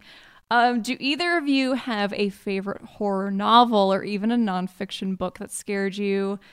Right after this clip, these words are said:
Uh, you, da, da, da, you guys are entertaining as hell. Great chemistry. Thank you. <laughs> I wish you both the best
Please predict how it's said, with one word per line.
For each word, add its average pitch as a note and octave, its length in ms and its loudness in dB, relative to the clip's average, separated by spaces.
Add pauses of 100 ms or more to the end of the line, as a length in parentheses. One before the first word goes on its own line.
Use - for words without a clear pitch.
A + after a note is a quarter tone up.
(400)
Uh, F#3+ 760 -4
you, F#3+ 140 -4 (300)
da, G3+ 60 -8
da, G3 140 -14 (100)
da, C#4+ 220 -2
you C#4 140 2
guys A3+ 220 2
are - 40 0
entertaining G#3+ 540 -2
as F#3+ 100 -8
hell. G3 280 0
Great G3 180 -4
chemistry. C4+ 600 0
Thank G3 340 -6
you. - 160 -18
<laughs> - 60 -2
I B3 220 6
wish A#3 180 2
you A#3+ 160 0
both G#3 240 4
the G3+ 80 -4
best B3+ 500 2